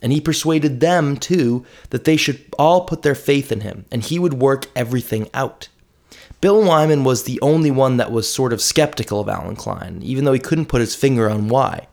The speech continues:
He remembers that first meeting saying, quote, "I said to the other four that before we talked business with Klein, we should have our own lawyer present, checking over all the documents before we sign anything.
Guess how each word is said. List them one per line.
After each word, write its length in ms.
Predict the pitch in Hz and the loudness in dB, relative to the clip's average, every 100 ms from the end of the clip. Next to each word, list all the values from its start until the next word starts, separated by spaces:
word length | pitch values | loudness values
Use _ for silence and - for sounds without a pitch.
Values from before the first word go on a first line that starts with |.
| _ - - _ | _ -20 -20 _
He 120 | - 190 | 0 4
remembers 460 | 180 190 190 156 | 6 4 4 2
that 240 | 131 113 - | 2 0 0
first 320 | 139 135 123 | 0 2 0
meeting 320 | 120 113 110 | 0 2 0
saying, 300 | - 113 107 | 0 -2 -2
quote, 520 | - 117 110 - - _ _ _ | 0 2 2 -2 -14 _ _ _
"I 120 | 139 143 | -2 2
said 220 | 196 185 | 2 2
to 60 | |
the 140 | 151 151 | 4 4
other 200 | 147 135 | 4 2
four 360 | - 123 120 | 2 2 2
that 280 | 113 110 - | 2 0 -2
before 340 | 120 - 170 175 | -8 0 2 2
we 100 | 165 | 0
talked 380 | 127 131 - | -2 -4 -2
business 340 | 135 127 123 - | -2 0 -2 -4
with 120 | - | -6
Klein, 420 | 117 110 110 110 | -2 0 -2 -2
we 80 | 139 | -4
should 160 | - 170 | 0 0
have 140 | 143 | 2
our 80 | 135 | 2
own 200 | 143 127 | 2 0
lawyer 260 | 107 101 - | -2 -4 -6
present, 440 | - 104 - - - - - - | -8 -8 -10 -16 -20 -20 -20 -6
checking 340 | 156 151 151 147 | -2 0 0 2
over 260 | 156 139 | 4 4
all 100 | 139 | 2
the 80 | 123 | 2
documents 560 | 123 131 123 113 104 - | 2 2 2 -4 -4 -6
before 280 | 107 113 | -4 -2
we 100 | 110 | -2
sign 320 | - 143 151 110 | -2 0 0 -2
anything. 360 | 104 - - | -6 -10 -14